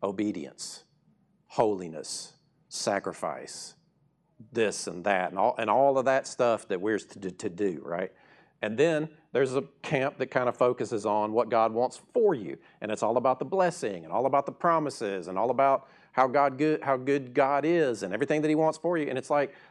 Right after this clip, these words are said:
those are both a reality. And, and we get to live in the midst of both.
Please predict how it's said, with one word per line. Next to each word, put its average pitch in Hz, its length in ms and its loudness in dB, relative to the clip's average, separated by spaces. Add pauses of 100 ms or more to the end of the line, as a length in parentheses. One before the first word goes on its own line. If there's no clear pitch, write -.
those 208 320 2
are 254 100 6
both 196 280 4
a 151 60 2
reality. 131 720 0 (480)
And, 123 160 -2 (100)
and 135 140 2
we 143 100 4
get 185 160 4
to 170 100 2
live 185 320 2
in 180 120 2
the 175 40 2
midst 175 300 0
of 151 140 0
both. 196 400 0